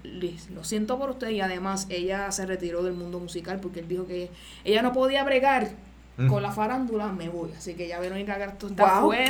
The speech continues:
Speaker 3: ¡qué dramón!
Speaker 1: Sí, ella está fuera. Eso fue un bochinche que pasó hace poco. Eh, por otro lado también, eh, el camino a Breaking Bad Movie, octubre once,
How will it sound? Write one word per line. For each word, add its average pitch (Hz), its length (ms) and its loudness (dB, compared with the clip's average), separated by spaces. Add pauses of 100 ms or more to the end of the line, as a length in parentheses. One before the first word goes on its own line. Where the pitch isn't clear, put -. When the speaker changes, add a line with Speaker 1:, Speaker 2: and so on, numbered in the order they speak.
Speaker 3:
¡qué 190 100 12
dramón! 233 1120 10
Speaker 1:
Sí, 170 200 2
ella 170 140 2
está 233 180 -4
fuera. 160 340 -2 (520)
Eso 190 160 -4
fue 196 100 -4
un 190 80 -4
bochinche 190 420 -2
que 175 120 -6
pasó 170 260 -6
hace 160 160 -4
poco. - 280 -10 (640)
Eh, 196 200 4
por 202 180 6
otro 202 180 6
lado 220 220 2
también, 240 540 2
eh, 190 480 0
el 196 160 0
camino 196 380 -2
a 208 40 0
Breaking 208 320 0
Bad 202 160 0
Movie, 269 500 2
octubre 190 880 0
once, 277 640 4